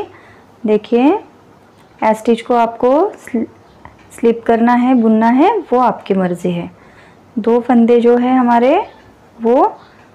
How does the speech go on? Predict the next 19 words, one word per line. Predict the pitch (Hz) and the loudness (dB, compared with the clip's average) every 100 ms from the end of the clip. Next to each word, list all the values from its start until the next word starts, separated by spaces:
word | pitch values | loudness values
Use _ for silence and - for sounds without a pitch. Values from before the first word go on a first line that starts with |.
| - | -6
उल्टे | 220 220 214 226 | 0 0 0 0
बनेंगे, | 196 185 165 165 170 180 - - _ _ - _ _ - - | 0 0 -2 -6 -6 -10 -14 -20 _ _ -20 _ _ -16 -8
धागा | 214 208 220 | -2 0 -2
पीछे | 220 226 214 247 | 0 0 0 0
करें। | 240 233 247 302 370 - - _ - _ _ | 2 2 2 0 -2 -14 -20 _ -20 _ _
पहले | 226 226 | 0 2
हमने | 240 240 247 | 4 4 2
चार | 240 226 247 | 0 0 0
फंदे | 247 254 254 | 2 2 2
सीधे | 254 240 262 | 2 0 2
बनाए | 262 254 254 | 2 2 2
थे, | 285 339 - - - _ - - | 2 0 -4 -14 -20 _ -20 -4
इस | 226 208 | -4 -2
बार | 226 233 247 | 0 0 2
हम | 262 320 | 2 2
दो | 302 226 240 | 2 2 2
फंदे | 247 247 240 294 | 2 2 4 2
सीधे | 320 220 202 | 0 -2 0
बनाएंगे। | 180 170 165 185 - | -2 -2 -4 -4 -6